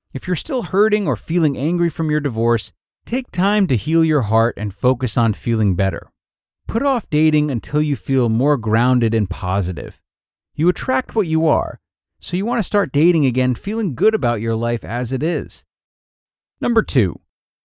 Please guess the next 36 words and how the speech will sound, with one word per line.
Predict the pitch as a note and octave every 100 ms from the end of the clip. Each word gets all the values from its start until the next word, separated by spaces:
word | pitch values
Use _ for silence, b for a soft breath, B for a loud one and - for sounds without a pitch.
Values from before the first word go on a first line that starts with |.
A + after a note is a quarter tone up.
| _ -
take | G3 A3+
time | - E3+ F#3 F#3+ F#3
to | B2+
learn | C3+ D#3 C3+
new | C3+ F3+
tools | - G#3+ D#3+ A2
for | - G#2
dating. | F2+ F2 C2 - - _ _ _ _ _ _ _ _ -
Dating | B3 D4+ G#4
itself | G#3 - G#3+ F#3 D#3
hasn't | - E3 D3+ B2 -
changed, | - A#2 D#2 G#1+ F2 - _ _ _ -
but | D#3
the | D3
tools | - - C4+ A#3+ A2
used | C3 F3+ E3
to | -
meet | A#2+ G3+ C4
people | - C3+ A#2 A2+
are | C3
constantly | - - - G#3 A3 - G2+ G#2 F#2+
evolving. | F2 E2 E2+ - - _ _ _ _ _
It | - A3+
can | B3
feel | - G#3 A#3+
intimidating | A3 E3 - A#3+ D#3+ A2 G2 G2+
and | G#2 G#2
a | A2+
bit | D#3 -
overwhelming | C4+ B3 A3+ D#3+ A3 G3+ G#2+ G2+
looking | D3 - C#3+
through | - C#3
the | A#2
newest | A2 B2 B2 A2+
technological | - C3+ A#2+ A#2 A#2 A#2 A2+ A2 A2
options. | B2 B2+ - G1+ - -